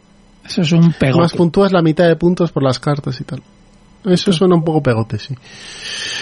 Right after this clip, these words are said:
Speaker 2: Podía haber,
Speaker 1: Pero
Speaker 2: si lo quitas,
Speaker 1: hay.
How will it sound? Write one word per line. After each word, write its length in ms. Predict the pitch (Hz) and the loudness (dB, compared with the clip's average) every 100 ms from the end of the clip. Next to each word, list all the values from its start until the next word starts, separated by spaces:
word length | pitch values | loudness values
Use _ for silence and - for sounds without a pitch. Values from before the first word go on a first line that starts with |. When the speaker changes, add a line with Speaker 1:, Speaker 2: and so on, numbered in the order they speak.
| - - - _ _ _ - - | -12 -16 -20 _ _ _ -10 0
Speaker 2:
Podía 260 | 175 180 | 4 6
haber, 240 | 196 - - | 4 2 -4
Speaker 1:
Pero 160 | 185 | -12
Speaker 2:
si 120 | 175 175 | -4 -2
lo 80 | 165 | 0
quitas, 460 | 208 190 240 262 | 0 2 2 0
Speaker 1:
hay. 160 | 131 135 | -4 -6